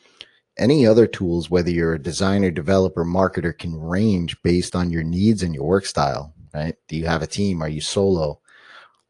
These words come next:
All these things should be taken into account when choosing your software.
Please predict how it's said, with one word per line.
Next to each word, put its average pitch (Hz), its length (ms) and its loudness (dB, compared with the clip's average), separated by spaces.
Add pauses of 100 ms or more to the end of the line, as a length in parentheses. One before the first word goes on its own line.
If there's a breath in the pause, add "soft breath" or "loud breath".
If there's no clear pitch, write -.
All 113 180 4
these 123 280 2
things 101 280 0
should 76 200 -8
be 82 80 -8
taken 87 420 -6
into 82 340 -6
account 120 460 0
when 90 520 -6
choosing 90 760 -2 (320)
your 78 220 -4
software. 87 540 0